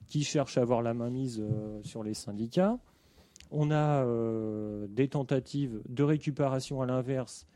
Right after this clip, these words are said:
et de contrôle des mouvements par les syndicats et les Stal. Et dans cette usure,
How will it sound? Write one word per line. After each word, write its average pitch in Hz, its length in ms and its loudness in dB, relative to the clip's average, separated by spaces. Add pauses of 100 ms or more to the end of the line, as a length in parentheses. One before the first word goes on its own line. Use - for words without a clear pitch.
(100)
et 147 80 0
de - 60 -10
contrôle 139 340 0
des 127 120 -4
mouvements 123 340 -4
par 123 220 -4
les 127 80 0
syndicats 117 480 -4
et 107 60 -4
les 110 120 -4
Stal. 202 420 0 (1000)
Et 143 320 8
dans 143 240 4
cette 151 320 0
usure, 190 500 2